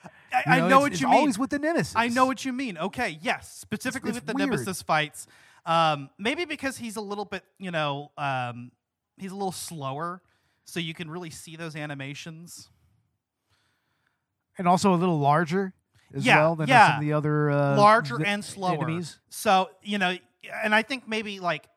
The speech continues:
Speaker 1: the, the dodging mechanic, I think, was intended to work with Nemesis, um, and to make those fights, uh, easier. Uh, or, or, or specifically, I think the whole system was tailored,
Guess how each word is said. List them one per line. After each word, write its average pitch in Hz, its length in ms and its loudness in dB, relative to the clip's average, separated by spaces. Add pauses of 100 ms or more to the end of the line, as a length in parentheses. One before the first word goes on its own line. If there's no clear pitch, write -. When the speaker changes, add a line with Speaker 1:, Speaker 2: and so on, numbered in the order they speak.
(140)
Speaker 1:
the, 190 80 -6
the 180 260 -6
dodging 247 320 -4
mechanic, 165 400 -8
I 147 80 -6
think, 156 240 -14
was 135 140 -12
intended 131 480 -14
to 131 100 -16
work 120 300 -14 (100)
with 123 380 -14
Nemesis, 113 760 -20 (500)
um, 113 500 -10
and 139 180 -14
to 143 80 -12
make 131 280 -12
those 123 240 -14
fights, - 540 -14 (440)
uh, 113 340 -14
easier. 107 480 -16 (460)
Uh, 143 400 0
or, 160 120 0
or, 170 220 -2
or 180 60 -2
specifically, 214 680 -4
I 180 60 -2
think - 180 -10
the 165 60 -6
whole 160 120 -8
system 160 460 -8
was 123 160 -10
tailored, 110 560 -12